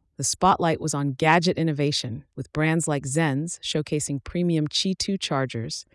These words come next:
and a four-in-one MagSafe Plus watch wireless charging station. Satechi wasn't far behind, presenting its mechanical keyboards and Qi two chargers,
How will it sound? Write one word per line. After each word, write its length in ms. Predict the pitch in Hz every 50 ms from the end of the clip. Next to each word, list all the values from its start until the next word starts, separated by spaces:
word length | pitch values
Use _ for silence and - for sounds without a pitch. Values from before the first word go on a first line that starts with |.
| _ _ _ _ _
and 120 | - 139
a 40 | 139
four-in-one 640 | - - - 175 175 175 170 165 156 156 151 151 147
MagSafe 580 | 151 151 151 160 151 - - 156 151 151 - _
Plus 380 | - - 175 156 147 - - - -
watch 380 | 143 139 143 139 - - -
wireless 420 | 147 139 139 139 139 139 139 139 -
charging 380 | - - 139 139 131 131 123
station. 500 | 117 - - 104 101 - - - 73 71 - _ _ _ _ _ _ _ _ _ _ -
Satechi 460 | - - - - 208 208 - - 208
wasn't 300 | 170 160 143 151 - -
far 180 | - 156 147
behind, 560 | 139 135 131 - - 180 160 143 127 139 156 - -
presenting 460 | - 156 131 151 147 147 - 151 143
its 120 | 135 - -
mechanical 520 | 135 127 - - 165 160 170 - - 160
keyboards 580 | - - - 170 151 143 143 139 139 139 - -
and 140 | 131 127 -
Qi 260 | - - 170 165 -
two 180 | - - 151
chargers, 680 | 143 - - 151 151 147 - - 95 113 139 - -